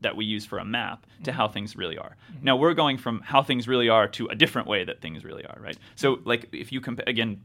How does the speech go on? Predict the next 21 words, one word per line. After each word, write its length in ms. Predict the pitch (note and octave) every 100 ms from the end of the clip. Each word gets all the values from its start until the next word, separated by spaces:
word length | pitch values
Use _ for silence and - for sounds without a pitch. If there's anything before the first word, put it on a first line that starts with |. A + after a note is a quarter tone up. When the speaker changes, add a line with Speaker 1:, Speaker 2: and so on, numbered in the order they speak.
| - -
Speaker 1:
if 100 | -
you 100 | A2
go 140 | G#2+ -
use 200 | G#2+ G2+
the 60 | G2+
sponge 260 | - E3+ B2
analogy, 360 | G#2+ G#2 G2+
which 140 | F#2+ A#2
I 100 | A2+
like, 260 | D#2+ - - - _ -
if 160 | A#2
you, 60 | A#2+ -
if 120 | A#2+
you 100 | B2
look 160 | D3+ C#3+
at 80 | -
the 60 |
block 280 | A#2+ A#2 A2+
of 100 | G#2+
wood, 160 | D#3 A#2
like, 240 | F#2+ A2